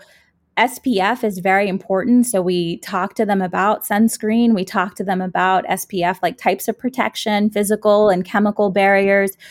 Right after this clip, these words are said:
We also talk to them about clothing that they can use, wide-brimmed hats, things like that. So a lot of our education goes to, like, sun avoidance measures and how to protect their skin,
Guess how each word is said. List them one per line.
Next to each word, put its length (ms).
We 80
also 220
talk 240
to 80
them 80
about 400
clothing 560
that 160
they 140
can 180
use, 480
wide-brimmed 640
hats, 480
things 240
like 220
that. 280
So 140
a 40
lot 300
of 120
our 120
education 640
goes 440
to, 200
like, 240
sun 280
avoidance 600
measures 540
and 160
how 460
to 580
protect 420
their 160
skin, 720